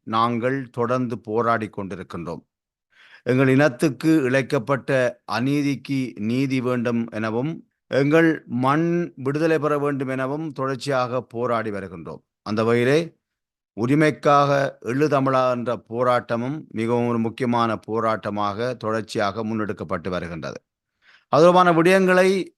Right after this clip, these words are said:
பேசிக்கொள்வதற்காக நாங்கள் தமிழ் இளையோர் அமைப்பிலிருந்து, அஹ், இளையோர்களை இணைத்திருக்கின்றோம். அஹ், அந்த வகையிலே, அஹ், டென்மார்க்கிலிருந்தும்,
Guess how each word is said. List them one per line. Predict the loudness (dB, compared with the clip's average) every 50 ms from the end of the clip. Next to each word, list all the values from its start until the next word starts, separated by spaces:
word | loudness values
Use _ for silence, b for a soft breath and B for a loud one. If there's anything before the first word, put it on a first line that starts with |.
| _ _ -2
பேசிக்கொள்வதற்காக | 0 0 2 2 0 -2 0 0 0 0 0 -2 -4 -4 -2 0 0 0 0 -2 -4
நாங்கள் | -2 -2 -4 -4 -4 -4 -4 -4 -6 -8 -6
தமிழ் | -4 -2 0 0 2 2 2 0 0 -2 -6
இளையோர் | -6 -4 -2 2 2 4 4 4 4 2 0
அமைப்பிலிருந்து, | -2 -4 -6 -6 -6 -6 -6 -6 -6 -4 -4 -4 -4 -4 -4 -2 -2 -2 -2 -4 -6 _ _ _ _ _ _ _ _ _ -6
அஹ், | -2 -2 0 0 -2
இளையோர்களை | -2 -2 -2 0 0 0 0 0 -2 -2 -2 -4 -6 -6 -8
இணைத்திருக்கின்றோம். | -6 -4 -4 -4 -4 -4 -6 -6 -6 -6 -4 -2 0 0 0 0 -2 -6 _ _ _ _ _ _ _ _ _ _ _ _ _ _ -4
அஹ், | -2 0 0 0 0 0 -2
அந்த | -2 -2 0 0 2
வகையிலே, | 2 2 2 2 0 2 2 2 2 2 0 -2 _ -20 -20 _ _ _ _ -10
அஹ், | -8 -6 -6 -6 -4
டென்மார்க்கிலிருந்தும், | -2 0 0 2 4 4 2 2 0 -4 -6 -4 -2 -2 -2 -2 -2 -2 -2 -2 -4 -6